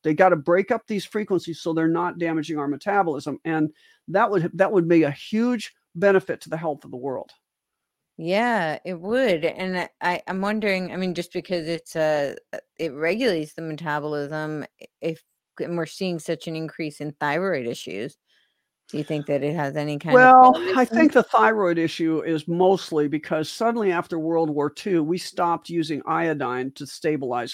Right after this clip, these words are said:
Speaker 1: wheat, and we started using
Speaker 2: Mm-hmm.
Speaker 1: bromine, and then convinced everybody you should eat a high wheat diet. It's, it was some,
Speaker 2: Right.
Speaker 1: you know, we didn't eat that in, in that much wheat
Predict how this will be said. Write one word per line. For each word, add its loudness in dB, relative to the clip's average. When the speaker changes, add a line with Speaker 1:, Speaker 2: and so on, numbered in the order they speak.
Speaker 1:
wheat, -2
and -4
we -4
started -2
using 0
Speaker 2:
Mm-hmm. -6
Speaker 1:
bromine, 0
and 6
then 8
convinced -2
everybody -2
you 2
should -4
eat 2
a -2
high 0
wheat -6
diet. 0
It's, -6
it -6
was -4
some, 2
Speaker 2:
Right. 0
Speaker 1:
you -2
know, 6
we 0
didn't 4
eat 2
that 4
in, -2
in -4
that 2
much -2
wheat -2